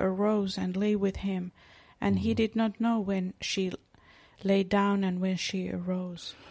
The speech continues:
Speaker 2: Ja, ja jae kolmekymmentäkuusi kertoo, että molemmat tuli raskaiksi.
Speaker 1: And verse thirty-six says that they both, uh,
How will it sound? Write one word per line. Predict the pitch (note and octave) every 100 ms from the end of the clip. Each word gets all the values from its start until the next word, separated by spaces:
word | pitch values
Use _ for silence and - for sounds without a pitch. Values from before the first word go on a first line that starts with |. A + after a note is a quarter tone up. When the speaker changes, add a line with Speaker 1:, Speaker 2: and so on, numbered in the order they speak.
| -
Speaker 2:
Ja, | - G#2+ G#2 - - - _
ja | A2 G2+
jae | G2+ G2
kolmekymmentäkuusi | A2 G#2 G#2 - G#2 -
kertoo, | G2 G#2
että | G2+
molemmat | C3+ C3 A2+ -
tuli | E3 G2
raskaiksi. | E2+ - G2 - - - - - G#3
Speaker 1:
And | G3+ G3
verse | G#3+ A3 - A3
thirty-six | G3+ F#3+ G#3 -
says | - G3 F#3 -
that | F#3 -
they | - G3
both, | F#3+ G#3+ A3 - - - - - - - -
uh, | G3 F#3